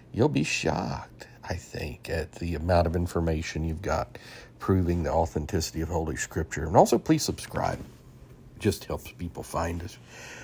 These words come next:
The Achaemenid Persian kings decorated their plates with inscriptions of their lineage and achievements, images of themselves, and superb artwork. And boy, that goes all the way back to Samaria,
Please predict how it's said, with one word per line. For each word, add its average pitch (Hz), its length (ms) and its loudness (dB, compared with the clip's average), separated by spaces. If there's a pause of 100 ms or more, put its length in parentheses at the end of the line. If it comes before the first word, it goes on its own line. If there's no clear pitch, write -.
(100)
The - 80 4
Achaemenid 180 640 8
Persian 113 480 4
kings 85 640 4
decorated 101 580 6
their 80 140 2
plates - 420 6
with 107 100 6
inscriptions 92 840 4
of 90 100 4
their 87 160 4
lineage 101 460 6 (720)
and 101 280 6
achievements, 101 960 2
images 95 400 4
of 90 120 6
themselves, 92 600 6
and 87 160 2
superb 87 460 0
artwork. - 760 2
And 76 180 -10
boy, 98 240 4 (600)
that 92 160 2
goes 85 160 4
all 78 100 6
the 80 60 2
way 80 160 4
back - 80 -8
to - 80 -10
Samaria, - 880 2